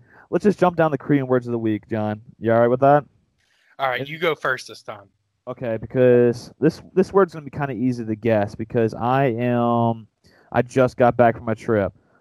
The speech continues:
Speaker 1: So, um, we're gonna use this a lot in Korea as well because me and John will be very, very active out there.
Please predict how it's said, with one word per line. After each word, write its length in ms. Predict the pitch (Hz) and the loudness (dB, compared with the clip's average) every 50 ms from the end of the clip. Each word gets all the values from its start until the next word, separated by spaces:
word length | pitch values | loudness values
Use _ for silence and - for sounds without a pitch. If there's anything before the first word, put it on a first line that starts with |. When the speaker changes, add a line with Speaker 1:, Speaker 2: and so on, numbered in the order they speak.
| _ _ _ | _ _ _
Speaker 1:
So, 580 | - - - 127 120 120 120 120 120 120 117 120 _ _ _ _ _ _ _ _ _ _ | -8 0 4 6 6 8 8 6 6 4 2 -2 _ _ _ _ _ _ _ _ _ _
um, 460 | - 127 139 135 135 135 131 131 139 131 | 2 4 4 4 4 2 0 -4 -8 _
we're 140 | 123 147 175 | -8 -6 -6
gonna 140 | 196 208 185 | -4 -4 -4
use 140 | 170 170 165 | -4 -6 -6
this 100 | 156 - | -8 -8
a 40 | 139 | -4
lot 180 | 123 131 131 127 | -4 -2 -4 -4
in 60 | 117 | -6
Korea 360 | - - - 135 131 127 120 | -12 -10 -6 -4 -2 0 -2
as 120 | 113 110 113 | -2 -4 -4
well 200 | 113 117 117 110 | -2 -2 -2 -2
because 240 | 107 - 127 113 | -4 -8 -10 -10
me 140 | 113 120 120 | -10 -10 -12
and 100 | 120 117 | -10 -6
John 200 | 117 120 113 113 | -4 -4 -4 -4
will 60 | 113 | -6
be 120 | 113 113 107 | -6 -8 -6
very, 300 | 98 113 113 113 110 107 | -2 0 0 0 0 0
very 260 | 110 110 110 110 95 | 0 -2 -2 -2 -2
active 400 | 98 104 107 107 - - 110 104 | -4 -4 -4 -4 -4 -4 -4 -2
out 220 | 104 101 101 101 | -2 -2 -2 -2
there. 320 | - 101 101 98 101 98 | -2 -2 -2 -2 -2 -4